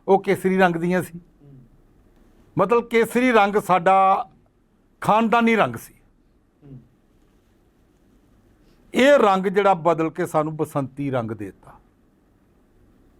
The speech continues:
ਸਾਡੇ ਅਕਾਲ ਤਖਤ ਦੇ ਜਥੇਦਾਰ ਦੇ ਹੁਕਮ ਨਾਲ ਸਾਡੇ ਨਿਸ਼ਾਨ ਸਾਹਿਬਾਂ 'ਤੇ ਚੜ੍ਹ ਗਏ। ਤੇ ਜਿਹੜਾ ਸਾਡਾ ਕੇਸਰੀ ਰੰਗ ਸੀਗਾ, ਉਹ ਬੀਜੇਪੀ ਨੇ ਆਪਣੀਆਂ ਝੰਡੀਆਂ ਦਾ ਲਾ ਲਿਆ, ਆਪਣੇ ਝੰਡਿਆਂ ਦਾ ਬਣਾ ਲਿਆ।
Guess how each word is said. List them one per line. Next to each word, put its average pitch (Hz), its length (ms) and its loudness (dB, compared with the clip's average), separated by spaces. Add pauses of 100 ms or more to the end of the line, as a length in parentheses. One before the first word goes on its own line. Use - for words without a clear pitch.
(1160)
ਸਾਡੇ 139 220 2
ਅਕਾਲ 139 260 0
ਤਖਤ 139 300 -10
ਦੇ 147 120 -8
ਜਥੇਦਾਰ 135 400 -2
ਦੇ 143 140 -6
ਹੁਕਮ 123 320 -8
ਨਾਲ 135 240 0 (600)
ਸਾਡੇ 123 280 2
ਨਿਸ਼ਾਨ 127 340 -2
ਸਾਹਿਬਾਂ 139 320 -2
'ਤੇ 160 100 -6
ਚੜ੍ਹ 151 200 -2
ਗਏ। 160 180 -10 (1800)
ਤੇ 254 120 4
ਜਿਹੜਾ 262 260 2
ਸਾਡਾ 262 260 2
ਕੇਸਰੀ 240 460 0
ਰੰਗ 226 220 2
ਸੀਗਾ, 202 460 0 (720)
ਉਹ 294 140 4
ਬੀਜੇਪੀ 269 680 4
ਨੇ 277 160 4
ਆਪਣੀਆਂ 220 400 2
ਝੰਡੀਆਂ 214 400 2
ਦਾ 214 120 4
ਲਾ 226 200 4
ਲਿਆ, 226 140 4
ਆਪਣੇ 208 300 0
ਝੰਡਿਆਂ 208 300 -2
ਦਾ 190 80 0
ਬਣਾ 196 280 -4
ਲਿਆ। 196 180 -6